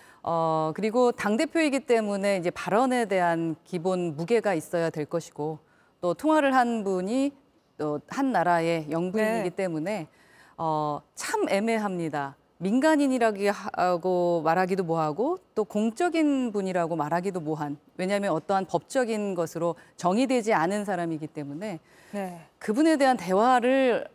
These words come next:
Speaker 1: 이야기해야 되는 것이냐 말아야 되는 것이냐
Speaker 2: 음.
Speaker 1: 이런 것 때문에 좀 고민이 됐고요.
Speaker 2: 아무래도 또 많이 질문을 받으시다
Speaker 1: 네.
Speaker 2: 보니 밝히신 것 같은데 김건희 여사 통화한 건 맞다. 근데 최근이 아니라 지난 칠월이다. 시부상이었기 때문에 날짜를 정확히 기억한다 이렇게 밝히셨습니다.
Speaker 1: 네.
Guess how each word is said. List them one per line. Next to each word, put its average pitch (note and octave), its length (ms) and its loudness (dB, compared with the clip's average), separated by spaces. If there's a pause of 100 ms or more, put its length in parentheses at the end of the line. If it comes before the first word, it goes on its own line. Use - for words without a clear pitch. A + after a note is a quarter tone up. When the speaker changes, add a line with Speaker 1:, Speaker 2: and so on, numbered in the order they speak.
(220)
Speaker 1:
이야기해야 B3 720 0
되는 D4+ 280 2
것이냐 F3 680 0
말아야 F#3 340 4
되는 D#3 260 -2
것이냐 E3 540 -4
Speaker 2:
음. - 60 -20
Speaker 1:
이런 C4+ 260 2
것 C#4+ 160 0
때문에 G3+ 300 -2
좀 G3 160 -6
고민이 G3+ 320 -4
됐고요. F#3+ 460 -6 (200)
Speaker 2:
아무래도 D4+ 460 -2
또 F#4 140 -4
많이 C#4 540 -2
질문을 B3+ 380 0
받으시다 F3+ 480 2
Speaker 1:
네. D3 60 0
Speaker 2:
보니 G3+ 440 -2
밝히신 A3+ 420 -4
것 A#3 60 2
같은데 G3+ 440 0
김건희 D4 400 2
여사 D4+ 240 4
통화한 F4 400 2
건 D4 140 2
맞다. F#3 380 -2
근데 F3+ 140 -6
최근이 F#4 480 0
아니라 C4+ 320 0
지난 A3 280 -4
칠월이다. G#3+ 640 -4 (400)
시부상이었기 D4 760 0
때문에 G#3+ 360 -4
날짜를 F3+ 520 -4
정확히 F3+ 320 -10
기억한다 F#3 540 -6
이렇게 E3 160 -8
밝히셨습니다. G#3+ 760 -8
Speaker 1:
네. F3+ 220 4